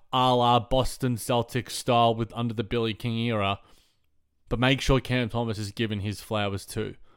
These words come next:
Make sure he's given the keys, the locks, the padlocks, wha-, whatever else it is. 'Cause he was just simply stunning and outstanding tonight. It was just a,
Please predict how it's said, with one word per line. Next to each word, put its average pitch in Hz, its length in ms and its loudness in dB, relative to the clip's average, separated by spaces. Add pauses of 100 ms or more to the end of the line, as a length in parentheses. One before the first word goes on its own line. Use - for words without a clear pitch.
(320)
Make 120 140 -2
sure 120 180 0
he's 120 200 2
given 117 400 0 (400)
the 110 80 -4
keys, 143 680 2 (600)
the 110 160 2
locks, 123 720 2 (100)
the - 80 -6
padlocks, 131 580 4
wha-, 127 220 4
whatever 135 600 6
else 123 240 2
it 113 100 -6
is. 101 300 -6 (380)
'Cause 120 120 -6
he 127 160 2
was 113 300 0
just - 560 -6
simply 143 720 0
stunning 123 680 0
and 110 120 -8
outstanding 95 720 -6
tonight. 95 380 -14 (580)
It 127 60 0
was 117 180 2
just - 340 -4
a, 113 180 -2